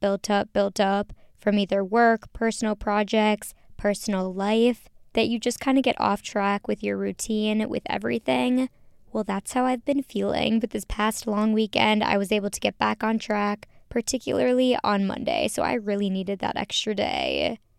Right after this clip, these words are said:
Prior to that, we had a friend staying with us, which is kind of also why I was off my routine. And as you guys know, the weekend previous to this one, I was home,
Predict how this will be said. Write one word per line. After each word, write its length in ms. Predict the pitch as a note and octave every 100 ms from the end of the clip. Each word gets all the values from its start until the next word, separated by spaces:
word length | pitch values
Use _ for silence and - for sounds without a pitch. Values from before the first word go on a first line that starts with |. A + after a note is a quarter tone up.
| _ _ _
Prior 440 | - C#4+ C#4 B3+ A3
to 140 | -
that, 360 | G3+ G#3 G#3+ -
we 80 | A3+
had 140 | A3
a 60 | A3
friend 360 | - A#3+ A#3+
staying 340 | - - G#3+ A3
with 160 | G#3
us, 440 | - - A3 A3+ -
which 100 | -
is 100 | G3+
kind 300 | - G#3 G#3
of 140 | G3+
also 360 | - G#3 - A3+
why 220 | A3 A3
I 60 | A3
was 180 | G#3+
off 220 | - A3 A#3
my 100 | A3+
routine. 800 | A3+ - A#3 A3 A3+ A3 A3+ A3 _ _ -
And 160 | G#3
as 160 | G3+ F#3+
you 80 | G3+
guys 240 | - F#3+
know, 340 | A3 A3+ A3+
the 140 | G#3+ G#3+
weekend 360 | G#3+ G#3+ G3+
previous 460 | - A#3+ G#3+ A#3 A3
to 140 | -
this 180 | A3+ -
one, 180 | A3+ A3
I 160 | - G3+
was 200 | G3 -
home, 540 | A3+ A3 A3 A3